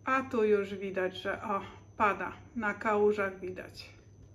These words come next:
Także wszystko wstawione, ja już czekam na męża, aż przyjdzie z kotletami, zjemy obiad, e, i będę jechała z Ksawerem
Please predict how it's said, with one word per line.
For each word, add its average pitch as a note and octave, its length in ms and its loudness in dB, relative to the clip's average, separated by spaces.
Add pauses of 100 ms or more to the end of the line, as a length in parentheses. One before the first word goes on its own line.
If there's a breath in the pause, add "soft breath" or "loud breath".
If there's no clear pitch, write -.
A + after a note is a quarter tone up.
(880 loud breath)
Także C#4 280 4
wszystko D#4+ 360 4
wstawione, C4 720 6
ja A#3+ 140 6
już A3+ 120 2
czekam A3+ 300 -2
na G#3+ 80 2
męża, G#3 280 0
aż G#3 80 -4
przyjdzie G#3+ 260 -6
z - 60 -10
kotletami, G#3 580 0
zjemy G#3 380 0
obiad, G3+ 500 2 (480 loud breath)
e, G#3 460 8 (100)
i G#3+ 440 2 (240)
będę G#3 220 0
jechała G3+ 280 6
z - 80 -8
Ksawerem G#3 500 -2